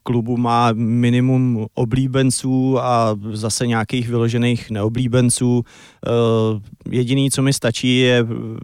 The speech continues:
prostě, když, když budu vědět, že trenér reflektuje nějakou, eh, formu, kterou ty hráči v tu chvíli mají a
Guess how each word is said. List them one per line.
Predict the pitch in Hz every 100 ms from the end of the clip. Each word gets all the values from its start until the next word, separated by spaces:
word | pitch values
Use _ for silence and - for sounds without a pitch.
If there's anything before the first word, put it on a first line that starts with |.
| -
prostě, | 117 - 127 113 107 - -
když, | 98 - - 120 123 123
když | 113 110
budu | 117 135
vědět, | 117 104 107 113
že | 113 123 110 - 104 101
trenér | 113 107 113 123 113 _ - -
reflektuje | 120 113 113 107 120 123 131
nějakou, | 120 104 - 120 117 113
eh, | 110 110 - - 50 50 50 - - - - 113 - _
formu, | - - 139 127 135
kterou | - 127 117 120 _ _ -
ty | 131
hráči | 120 107 98 123
v | -
tu | 120
chvíli | 113 117
mají | 123 107 104 120
a | 117 107